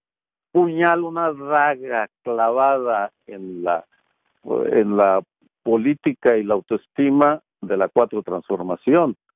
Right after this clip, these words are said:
Es decirles, "Ustedes son incapaces de protegerme, voy a buscar la protección del vecino". El mensaje es durísimo en términos reales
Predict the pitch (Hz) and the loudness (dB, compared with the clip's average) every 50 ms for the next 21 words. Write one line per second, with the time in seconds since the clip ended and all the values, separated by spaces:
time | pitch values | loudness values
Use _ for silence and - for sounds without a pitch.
0 | _ _ _ _ _ _ _ - 165 175 - _ _ _ _ _ _ 127 139 135 | _ _ _ _ _ _ _ 0 0 0 -2 _ _ _ _ _ _ -2 -2 -2
1 | - - 185 180 170 170 160 - - 165 135 - _ - 208 202 196 202 185 - | 0 -2 -2 0 0 0 -2 -2 -2 -4 -6 -4 _ 2 2 4 4 2 0 0
2 | _ 208 208 202 208 202 190 - 190 165 - _ - 208 214 185 - 226 196 180 | _ -4 -4 -4 -4 -8 -8 -4 -4 -6 -4 _ 0 0 0 0 -4 -10 -8 -8
3 | 185 175 - - 170 160 _ 180 156 - - 196 196 190 180 147 139 135 156 170 | -8 -8 -6 -10 -10 -8 _ -10 -10 -4 -2 -2 -2 -2 -4 -8 -6 -4 -2 0
4 | 185 185 175 151 - - - 190 185 196 196 190 - _ 190 180 160 - - 156 | 0 0 0 -2 -2 0 0 0 4 4 2 2 2 _ -6 -6 -6 -6 -8 -10
5 | - _ _ - 190 196 202 196 190 - _ _ _ _ _ 160 165 160 151 151 | -12 _ _ -8 -6 -6 -4 -6 -8 -14 _ _ _ _ _ -6 -4 -4 -2 -2
6 | 160 - - - 220 240 240 208 131 104 - _ _ _ _ - - _ _ _ | -2 -4 -2 -2 0 2 2 2 2 0 -2 _ _ _ _ -20 -20 _ _ _
7 | 139 156 165 175 175 175 - - 214 220 - _ 240 233 214 - - 233 254 247 | 2 4 6 4 4 2 2 2 0 0 0 _ -4 -4 -4 -6 -12 -10 -6 -4
8 | 240 254 262 262 254 226 - _ _ 208 185 180 180 185 185 - - _ - 143 | -4 -2 0 0 -2 -2 -4 _ _ -2 -2 0 2 0 0 -2 -6 _ -4 -4
9 | 139 - - 175 175 170 180 185 185 180 180 175 156 147 139 143 147 147 143 147 | -4 0 0 0 2 2 2 2 2 4 2 2 2 0 0 2 4 4 4 2
10 | 151 165 160 | -2 -6 -8